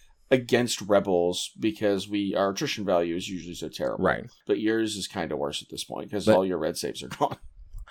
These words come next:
Speaker 2: my Magnus are, one set of Magnus are dead. My Kraken is dead. The other set of Magnus will be dead by the end of turn three.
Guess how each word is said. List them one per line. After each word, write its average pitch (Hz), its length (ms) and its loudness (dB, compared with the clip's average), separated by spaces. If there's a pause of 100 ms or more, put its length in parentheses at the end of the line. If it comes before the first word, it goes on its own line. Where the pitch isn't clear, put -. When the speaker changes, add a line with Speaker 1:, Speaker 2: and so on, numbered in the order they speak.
(140)
Speaker 2:
my 113 120 8
Magnus 143 440 10
are, 156 100 6 (100)
one 160 320 12
set 190 160 10
of 160 60 4
Magnus 135 360 10
are 123 60 6
dead. 95 340 4 (300)
My 113 140 8
Kraken 147 420 10
is 110 120 6
dead. 98 360 8
The 123 160 2
other 143 120 6
set 156 160 8
of 123 80 8
Magnus 117 320 8
will 113 100 6
be 101 120 4
dead 120 400 10
by 110 140 10
the 104 140 2
end 113 140 4
of 104 100 2
turn 98 280 4
three. 90 460 2